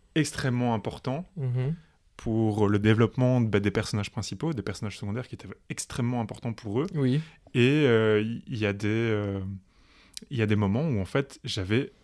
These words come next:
Speaker 1: zéro empathie,
Speaker 2: Oui, il
Speaker 1: alors
Speaker 2: passe
Speaker 1: que
Speaker 2: à la
Speaker 1: je
Speaker 2: trappe.
Speaker 1: sais que, euh, je devais en avoir à ce moment-là, tu vois.
Speaker 2: Mm.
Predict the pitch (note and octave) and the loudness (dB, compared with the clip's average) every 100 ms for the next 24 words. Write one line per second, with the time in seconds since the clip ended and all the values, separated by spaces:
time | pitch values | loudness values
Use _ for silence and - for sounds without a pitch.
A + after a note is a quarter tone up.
0 | - A2 G2+ G#2 G#2+ C3+ A2 G2 - C#3 | -12 -6 2 2 4 2 0 -2 -2 -2
1 | D#3 - C3 B2 A#2 A2+ A2 A2 G#2 C#3+ | -2 0 2 6 6 6 4 4 2 2
2 | C#3+ - A#2+ C3 A#2 G#2 - _ _ _ | 2 2 4 4 4 2 -2 _ _ _
3 | A2+ G2 G#2+ A#2 C3+ G#2 G#2 B2+ A#2+ - | -6 2 2 4 2 2 2 2 0 -2
4 | G#2 G#2 B2 G#2+ - F#2+ B2+ A#2+ | 0 4 4 2 -2 2 2 2